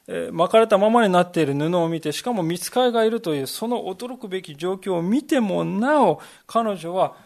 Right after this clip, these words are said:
誰かが主の体を盗んでいったんだという、そこから抜け出せないということですよね。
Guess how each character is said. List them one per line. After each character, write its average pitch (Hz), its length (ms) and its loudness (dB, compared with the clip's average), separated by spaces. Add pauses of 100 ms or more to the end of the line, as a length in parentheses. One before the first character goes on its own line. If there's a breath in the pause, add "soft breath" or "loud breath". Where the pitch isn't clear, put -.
(180 loud breath)
誰 175 380 -12
か 233 140 -12
が 190 180 -2
主 - 160 -16
の 202 160 -12
体 180 260 -6
を 160 100 -10
盗 160 220 -16
ん 202 60 -16
で 170 80 -16
い 156 60 -14
っ - 20 -
た 139 160 -18
ん 131 80 -16
だ 131 100 -18
と - 160 -20
い - 20 -20
う、 - 40 -20
そ - 180 -14
こ 269 160 -10
か 240 120 -4
ら 196 80 -2
抜 160 180 -6
け 254 140 -6
出 247 120 -4
せ 254 140 -8
な 254 160 -2
い 151 180 -4 (260)
と 147 100 -10
い 131 40 -4
う 123 60 -6
こ 151 100 -8
と 170 80 -18
で 170 80 -16
す - 120 -20
よ 202 80 -20
ね。 165 120 -20